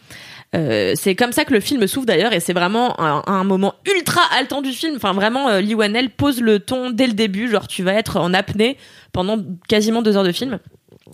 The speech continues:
Elle arrive à s'enfuir et à se réfugier chez un ami,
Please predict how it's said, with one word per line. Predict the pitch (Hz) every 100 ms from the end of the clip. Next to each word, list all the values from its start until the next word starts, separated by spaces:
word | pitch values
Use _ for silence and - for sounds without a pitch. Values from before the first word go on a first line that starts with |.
| -
Elle | 190
arrive | 196 254 214
à | 180
s'enfuir | 208 208 - 220 302 202 - - -
et | 185
à |
se | 190 214
réfugier | 226 247 226 262
chez | 247 202
un | 180
ami, | 175 175 240